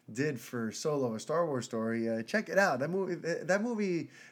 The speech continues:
deserves way more attention and accolades than it actually, you know, th-, than it end-, ended up getting, and that's a shame.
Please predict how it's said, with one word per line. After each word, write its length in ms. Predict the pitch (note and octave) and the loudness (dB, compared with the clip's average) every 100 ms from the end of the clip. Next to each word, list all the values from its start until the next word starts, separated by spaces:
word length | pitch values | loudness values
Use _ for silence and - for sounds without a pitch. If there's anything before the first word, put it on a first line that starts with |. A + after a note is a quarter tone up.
| - | -2
deserves 580 | E3+ D#3+ F3 G#3 F3 B2+ | 0 2 4 4 2 -2
way 400 | C3 F3 G#3+ A3 | -6 -2 0 0
more 400 | F3+ F#3+ F#3+ E3+ | 0 0 2 0
attention 560 | C#3+ D3 E3+ C#3+ C3+ | -2 -2 -2 -2 -4
and 120 | A#2+ A#2 | -4 -4
accolades 680 | C3+ D3+ C#3+ A#2+ G#2+ F2+ A2 | -4 -4 -4 -4 -4 -6 -8
than 120 | G#2+ | -8
it 100 | G#2 | -6
actually, 460 | A2 B2+ - G#2+ G2 | -6 -6 -6 -4 -6
you 200 | G2 A#2 | -4 -4
know, 60 | |
th-, 120 | G#2 | -4
than 140 | G#2 G#2+ | -6 -4
it 100 | A2+ | -4
end-, 220 | A#2 A2 - | -4 -6 -6
ended 240 | A2+ A2 | -6 -6
up 140 | G#2 | -8
getting, 320 | E2+ B2 B2 D#2+ | -4 -4 -4 -8
and 80 | |
that's 160 | F#2 F2+ | -14 -16
a 40 | |
shame. 360 | E2+ - A#2+ A#2+ | -16 -12 -12 -14